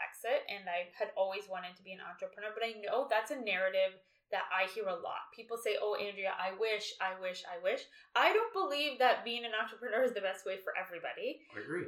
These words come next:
Speaker 1: I really believe that you can thrive in the corporate world, in a big organization, in a small organization. So let's talk about that specifically,
Speaker 2: Yeah,
Speaker 1: 'cause
Speaker 2: sure. I, you know, and one of the things that I, I thought that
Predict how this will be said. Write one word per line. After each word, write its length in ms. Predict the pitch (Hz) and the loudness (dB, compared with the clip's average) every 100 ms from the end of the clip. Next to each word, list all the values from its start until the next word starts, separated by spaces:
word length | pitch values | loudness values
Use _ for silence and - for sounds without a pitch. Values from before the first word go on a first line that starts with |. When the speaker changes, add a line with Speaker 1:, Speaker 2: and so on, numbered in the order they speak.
| - | 2
Speaker 1:
I 400 | 226 247 294 233 | 6 8 6 2
really 400 | 254 277 302 302 | -2 -2 0 0
believe 380 | 247 226 226 240 | 2 2 2 2
that 160 | 240 214 | 0 0
you 240 | 233 269 | -4 -4
can 240 | 277 247 214 | -4 -10 -12
thrive 400 | 220 208 208 214 - 240 | -6 0 2 0 -2 -6
in 340 | 233 247 240 - 208 | -6 -6 -12 -16 -2
the 160 | 214 | -2
corporate 540 | 214 214 208 202 - 214 | 0 -2 -2 -2 -4 2
world, 340 | 214 208 208 - | 4 4 2 -6
in 420 | 226 226 226 226 | -6 -6 -8 -10
a 100 | 202 185 208 | -10 -8 0
big 240 | 202 202 | 0 0
organization, 640 | 208 190 196 202 208 208 202 | 0 0 0 -4 -4 -4 -8
in 140 | 196 | -8
a 40 | |
small 260 | 190 196 185 | -8 -8 -6
organization. 720 | 185 196 180 175 180 - 294 339 - - - | -6 -6 -12 -10 -8 -8 -10 -12 -18 -20 0
So 240 | 262 254 | 6 6
let's 340 | 254 494 - - | 8 4 2 0
talk 220 | 480 466 | 2 2
about 380 | 381 - - 196 | 0 -2 -6 2
that 480 | 208 185 165 - - - - _ _ _ _ | 6 6 4 0 -10 -20 -20 _ _ _ _
specifically, 580 | - 226 208 196 - 104 | -8 -4 -2 -4 -4 -2
Speaker 2:
Yeah, 140 | 104 | 0
Speaker 1:
'cause 120 | 101 | -2
Speaker 2:
sure. 260 | - 110 98 | -2 -2 -2
I, 100 | 113 113 | -4 -6
you 100 | 113 | -4
know, 200 | 107 110 | -2 -4
and 180 | 104 101 | -6 -4
one 160 | 147 180 | -2 -2
of 80 | |
the 100 | 156 | -2
things 220 | 131 123 110 | -4 -4 -4
that 80 | 98 | -2
I, 160 | 104 101 - _ - | -4 -6 -14 _ -8
I 320 | 117 143 147 - _ | 0 0 0 -8 _
thought 420 | - 107 123 - - _ _ _ _ 107 | -2 2 4 2 -6 _ _ _ _ -8
that 280 | 101 92 | -8 -8